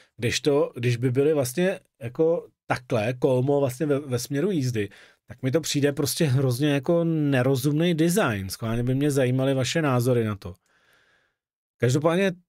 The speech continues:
on odhaduje, že by to mělo být takhle, že by měly být vlastně čtyři takový jakože moduly, nebo on tomu říká nějaký, tomu říká jinak, protože to samozřejmě není modul, protože tam nebudou už moduly, to bude vlastně cell to pack, ale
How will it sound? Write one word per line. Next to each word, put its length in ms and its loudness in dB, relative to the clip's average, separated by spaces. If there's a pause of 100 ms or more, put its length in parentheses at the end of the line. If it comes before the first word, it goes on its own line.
(240)
on 240 2
odhaduje, 400 2
že 100 0
by 120 2
to 140 0
mělo 200 2
být 180 0
takhle, 420 0
že 100 -4
by 140 0
měly 240 2
být 220 2
vlastně 320 0
čtyři 480 0
takový 680 -2
jakože 720 0
moduly, 1080 0
nebo 200 0
on 240 -2
tomu 280 -2
říká 480 -2
nějaký, 840 -2 (320)
tomu 160 -4
říká 260 0
jinak, 320 0
protože 200 0
to 140 -6
samozřejmě 360 -2
není 220 0
modul, 340 0
protože 180 -2
tam 180 -2
nebudou 320 -2
už 140 -6
moduly, 320 -2
to 80 -2
bude 180 -2
vlastně 260 -4
cell 180 -2
to 120 -6
pack, 260 -6
ale 240 -2